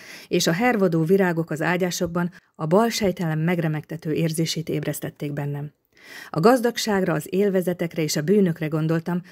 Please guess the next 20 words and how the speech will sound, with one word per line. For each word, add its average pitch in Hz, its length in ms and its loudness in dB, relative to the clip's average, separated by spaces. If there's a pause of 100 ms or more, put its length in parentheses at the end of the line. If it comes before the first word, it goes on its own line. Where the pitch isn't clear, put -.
(260)
amelyek 180 400 2
ennek 214 280 0
a 196 60 2
háznak 180 420 0
a 175 40 0
légkörét 185 500 2
alkották 165 600 -4
egészen 196 440 2
ma 170 180 4
reggelig, 165 520 0 (300)
amikor 196 320 4
az 160 140 -2
erőszakos 190 560 2
halál 170 320 0
túlvilági 165 640 0
bosszúként 156 640 -6
érkezett, 170 560 -2 (180)
hogy 196 160 4
mindent 156 400 2
megszakítson. 156 800 -8